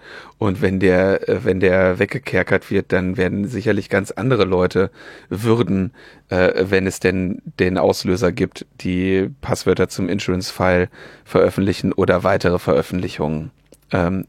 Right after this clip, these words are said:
weiterführen. Und dann gibt es noch ein wichtiges Statement, wie ich denke, von Edward Snowden in dem Zusammenhang. Ähm, der sagte,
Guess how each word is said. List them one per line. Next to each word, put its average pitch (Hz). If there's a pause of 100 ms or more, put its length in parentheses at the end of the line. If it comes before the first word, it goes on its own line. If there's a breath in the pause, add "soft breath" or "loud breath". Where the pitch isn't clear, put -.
weiterführen. 87
Und -
dann 107
gibt 139
es -
noch 127
ein 107
wichtiges 117
Statement, 110
wie 113
ich -
denke, 101
von 98 (500)
Edward -
Snowden 123
in 147
dem 139
Zusammenhang. 135 (1800 loud breath)
Ähm, 104 (600)
der 104
sagte, 104